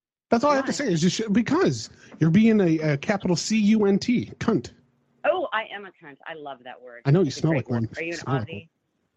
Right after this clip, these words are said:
Speaker 1: one. Oh, oi, oi, oi.
Speaker 2: Oi, oi, oi is not really Aussie, but, you know.
Speaker 1: Yes, it is.
Speaker 2: Okay.
Speaker 1: Go, that's how the thing goes.
Speaker 2: Have,
Speaker 1: Go,
Speaker 2: have,
Speaker 1: Aussie,
Speaker 2: have
Speaker 1: Aussie,
Speaker 2: you had
Speaker 1: Aussie.
Speaker 2: enough?
Speaker 1: Oi, oi, oi.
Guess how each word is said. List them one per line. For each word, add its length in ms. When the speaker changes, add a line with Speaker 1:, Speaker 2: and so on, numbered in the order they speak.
Speaker 1:
one. 300
Oh, 80
oi, 180
oi, 200
oi. 400
Speaker 2:
Oi, 180
oi, 180
oi 180
is 100
not 160
really 240
Aussie, 400
but, 100
you 100
know. 80
Speaker 1:
Yes, 180
it 100
is. 240
Speaker 2:
Okay. 60
Speaker 1:
Go, 240
that's 200
how 100
the 120
thing 260
goes. 120
Speaker 2:
Have, 120
Speaker 1:
Go, 160
Speaker 2:
have, 100
Speaker 1:
Aussie, 240
Speaker 2:
have 160
Speaker 1:
Aussie, 40
Speaker 2:
you 80
had 240
Speaker 1:
Aussie. 60
Speaker 2:
enough? 60
Speaker 1:
Oi, 180
oi, 240
oi. 240